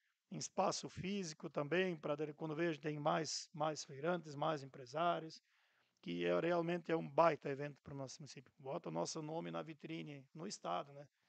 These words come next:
Que vem gente tudo que é, eu sei que a gente tava lá em,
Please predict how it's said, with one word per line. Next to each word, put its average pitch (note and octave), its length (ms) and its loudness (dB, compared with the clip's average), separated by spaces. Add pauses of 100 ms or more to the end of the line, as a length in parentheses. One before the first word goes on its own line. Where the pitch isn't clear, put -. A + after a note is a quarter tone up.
(300)
Que D#3 100 -10
vem C#3+ 220 -8
gente D#3 280 -6
tudo F3 220 -10
que D#3+ 120 -4
é, D#3 220 2 (440)
eu D3+ 120 -14
sei F#3 240 0
que F3 100 -4
a - 20 -2
gente D3+ 200 -4
tava D#3+ 300 6
lá D#3 320 4 (560)
em, C#3+ 320 -6